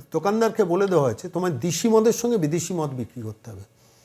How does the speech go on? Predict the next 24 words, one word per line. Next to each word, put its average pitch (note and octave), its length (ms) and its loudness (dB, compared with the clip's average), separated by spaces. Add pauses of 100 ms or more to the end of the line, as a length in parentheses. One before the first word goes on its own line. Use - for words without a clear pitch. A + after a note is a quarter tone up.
(200)
আমি A#3 160 2
যদি D4 140 2
ভুল A3 320 4
বলি, C4 220 2
কাছাকাছি A3 460 -2
মদের F#3 280 -2
দোকানগুলোতে F#3 500 -4
একটু - 160 -8
গিয়ে E3+ 180 -2
খোঁজ D3 280 -6
নিয়ে D3+ 140 -2
নিন, F#3+ 220 -4 (960)
তাদের G3+ 240 10
বলে A3 260 8
দেওয়া C#4+ 180 12
হয়েছে G#3+ 420 2
যে B3 140 -2
মদটাকে G3 760 -4 (120)
আপনাকে G#3+ 720 -6 (400)
দেশি A#3 240 8
মদকেও F3 360 2
বিক্রি A#2+ 300 -8
করতে A2+ 300 -12
হবে D3+ 140 -8